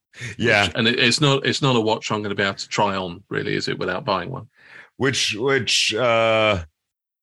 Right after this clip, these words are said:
Speaker 1: reminds me of, again, asking for another Watches and, uh, Wolfgang and Wonders very soon.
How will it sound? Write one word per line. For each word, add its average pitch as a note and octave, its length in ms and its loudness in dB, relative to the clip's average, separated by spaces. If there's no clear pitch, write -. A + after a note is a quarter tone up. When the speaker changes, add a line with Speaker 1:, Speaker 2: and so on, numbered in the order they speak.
Speaker 1:
reminds G#2+ 520 2
me G2+ 180 -4
of, F#2+ 300 -2
again, G2+ 400 2
asking F#2 520 -2
for F2+ 500 2
another F2 460 2
Watches F2+ 360 -4
and, F2 200 -2
uh, G#2 380 4
Wolfgang G#2 400 0
and F2+ 120 0
Wonders F2+ 640 -2
very F#2 240 -2
soon. D#2+ 440 -6